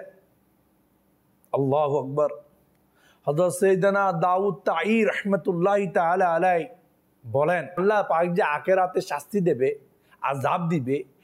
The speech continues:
এটাকে যে বান্দা ভয় করে, সে দূরকেও নিকটে মনে করে।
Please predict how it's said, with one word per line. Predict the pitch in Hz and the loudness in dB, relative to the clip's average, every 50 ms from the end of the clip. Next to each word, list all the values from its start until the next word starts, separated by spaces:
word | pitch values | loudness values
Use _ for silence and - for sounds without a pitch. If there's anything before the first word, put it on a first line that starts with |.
| _ - - _ - | _ -20 -20 _ -4
এটাকে | - 160 147 220 214 208 214 254 240 | -4 -2 0 0 -2 0 0 0 2
যে | 202 170 156 190 214 233 247 | 2 2 4 4 2 2 2
বান্দা | 240 202 214 208 202 208 202 226 233 233 | 2 2 0 0 0 0 0 2 2 2
ভয় | 185 165 190 220 247 269 262 | 2 2 2 2 4 2 2
করে, | - 262 240 220 190 139 120 - - - _ _ _ _ _ _ _ _ _ _ _ _ _ _ _ _ _ _ _ _ _ _ _ _ - - _ - | 0 0 0 2 0 0 -2 -6 -10 -16 _ _ _ _ _ _ _ _ _ _ _ _ _ _ _ _ _ _ _ _ _ _ _ _ -20 -20 _ -10
সে | - - 233 233 240 240 214 160 139 131 | -4 2 4 4 4 4 4 0 -2 0
দূরকেও | 123 180 190 214 247 233 175 180 262 262 262 | 0 2 2 2 2 0 2 2 2 4 4
নিকটে | 247 147 180 220 226 165 - 269 277 269 285 269 | 2 2 2 2 2 2 2 2 4 4 4 2
মনে | 247 226 226 214 190 180 165 | 4 2 2 2 2 0 -2
করে। | 143 143 139 123 104 85 | -2 0 2 2 2 2